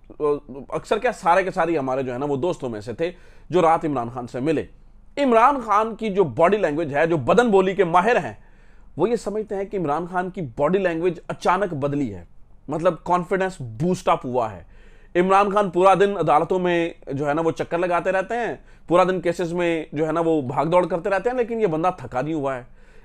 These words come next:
इस बंदे के चेहरे पे उम्मीद है, थकावट है नहीं है। तो बदन बोली के माहिर कहते हैं कि इमरान खान को लगता है कि जैसे कोई, कोई बूस्टर लगा है,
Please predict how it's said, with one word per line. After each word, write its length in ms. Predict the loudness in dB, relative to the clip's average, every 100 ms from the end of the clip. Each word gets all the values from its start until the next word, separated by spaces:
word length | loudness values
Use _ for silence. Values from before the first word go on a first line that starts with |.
| -20 -2
इस 140 | -2 0
बंदे 240 | 0 2
के 100 | 0
चेहरे 240 | 2 0
पे 100 | 2
उम्मीद 340 | 0 0 -2 -2
है, 280 | -4 -6 -14 -20 -12 -8
थकावट 420 | 0 2 2 0
है 220 | -2 -2
नहीं 180 | -2 -4
है। 360 | -8 -14 -20 -20 2
तो 380 | 8 10 10 8
बदन 340 | 6 6 8 8
बोली 240 | 6 6
के 60 | 6
माहिर 240 | 6 6
कहते 240 | 4 2
हैं 140 | -2 6
कि 380 | 10 10 8 2
इमरान 340 | 4 2 2
खान 220 | 0 2
को 100 | 2
लगता 300 | 2 2 2
है 80 | 2
कि 100 | 2
जैसे 260 | -2 -2 -2
कोई, 160 | -2
कोई 160 | -2 -2
बूस्टर 420 | 0 0 2 2
लगा 280 | 2 0 -2
है, 200 | -6